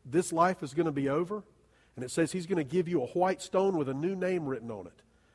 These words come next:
That's gonna be your entry pass into heaven.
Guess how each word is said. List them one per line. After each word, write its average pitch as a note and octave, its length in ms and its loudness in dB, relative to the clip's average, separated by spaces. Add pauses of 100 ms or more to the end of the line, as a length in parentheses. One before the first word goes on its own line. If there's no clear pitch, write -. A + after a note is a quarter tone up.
(160)
That's - 180 -2
gonna F3 160 8
be E3+ 120 4
your E3+ 280 4
entry G#3+ 380 2
pass F#3+ 400 0
into D#3 260 -2
heaven. B2+ 340 0